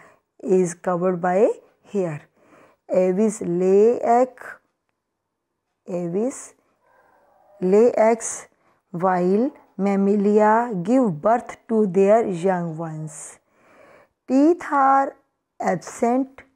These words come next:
in the beak of aves, while teeth are present in the mouth of mammalia. And, uh, their bones are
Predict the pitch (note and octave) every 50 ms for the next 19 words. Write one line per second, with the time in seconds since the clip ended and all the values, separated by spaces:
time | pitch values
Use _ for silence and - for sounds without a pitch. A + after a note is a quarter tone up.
0 | _ _ _ _ _ _ _ _ _ _ _ _ _ _ _ _ _ _ _ -
1 | G#3 G#3+ G#3+ G#3+ G#3+ A3 A#3 B3+ C4+ - _ _ _ _ _ _ _ G3 G3+ F#3+
2 | F#3+ F3 D#3+ D#3+ G3+ G#3+ A3 A3 - - A#3+ A#3+ A#3+ - - - A#3 G#3+ G#3+ G#3+
3 | G#3 B3+ C#4 D4+ - - - - - _ _ _ _ _ _ F#3 E3+ F3+ G3 G3
4 | F#3+ F#3 F#3 G3 G#3 A#3+ C#4 F4 - _ _ _ _ _ - G#3+ G#3 G3+ G3+ -
5 | F#3+ F3+ F3 E3+ - _ - G3 F#3+ F#3+ F3 F3+ A3 A#3+ C4 C#4+ D4 - _ _
6 | _ _ _ - G#3 F#3+ F#3 F3+ F3+ F3 F3 F3+ F3+ F3+ F#3 F#3 F3+ F3+ F#3 F#3
7 | F#3 - - G3+ G#3 A3 B3 - - - _ _ _ _ - G3+ G3 G3 F#3 F3+
8 | F3+ F3+ F3 E3+ E3+ F3+ F3 F#3 G#3 G3 F#3 E3+ _ _ _ _ _ _ _ _
9 | _ _ _ - - - - - - - - - - - _ _ _ _ _ -
10 | G3+ G3 F#3+ F3+ F3+ F3 F3 F3 E3+ F3+ F3+ F3+ F3+ F3+ F#3 F#3+ G3+ A3 B3 B3+
11 | - - _ _ _ _ - G3 F#3+ F#3 F3+ F3 G#3 A3 A3+ A#3 A#3 A3+ A#3 A#3
12 | A#3 A#3 A#3 A#3 A#3 A3+ G3+ F3+ F3+ G#3 G#3 G#3+ A3 A#3 B3 B3 G#3+ G3+ A#3+ A3+
13 | A3 G#3+ G#3+ A3 A3 -